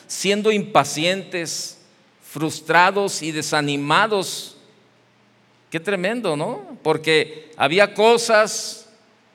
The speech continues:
que yo no sabía, y a lo mejor queremos ahí, queremos en el momento. Entonces, en el proceso Dios tiene que enseñarnos a dejar estas cosas y dejar de sentirnos, eh, en esa parte.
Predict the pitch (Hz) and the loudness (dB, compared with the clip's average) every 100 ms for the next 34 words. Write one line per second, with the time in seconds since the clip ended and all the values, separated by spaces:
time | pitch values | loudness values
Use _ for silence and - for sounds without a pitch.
0 | _ - 127 185 226 - 185 202 311 226 | _ -10 -6 -4 -4 -6 -6 -6 -10 -12
1 | - - 135 135 131 127 123 123 123 143 | -16 -10 -4 -2 -2 -4 -12 -8 -4 -4
2 | 190 202 170 165 226 226 180 196 208 185 | -4 -6 -6 -6 -6 -6 -4 -4 -6 -6
3 | 180 170 170 233 240 180 - - - - | -6 -6 -4 -4 -2 -4 -4 -12 -20 -12
4 | 127 214 226 240 - - - - - 151 | -8 -6 -4 -4 -6 -14 -20 -20 -10 -2
5 | 160 156 147 165 160 226 220 220 185 196 | -2 -2 -2 -2 2 2 2 -2 2 2
6 | 214 214 214 220 220 190 180 - 175 180 | 2 0 -2 -2 0 -2 -2 -2 0 2
7 | 196 208 208 185 165 160 175 202 208 190 | 2 0 0 0 0 0 0 0 0 -2
8 | - 185 196 202 202 - - - 147 147 | 0 -2 0 -2 -4 -8 -18 -8 -2 -2
9 | 143 175 190 202 - 156 - 190 196 208 | 2 2 2 -4 -4 -4 -4 -4 -2 -4
10 | - - - - 147 151 139 147 147 180 | -6 -12 -20 -4 0 0 -2 -4 -4 -2
11 | 226 196 185 226 226 190 143 | -2 -2 -2 -4 -6 -10 -10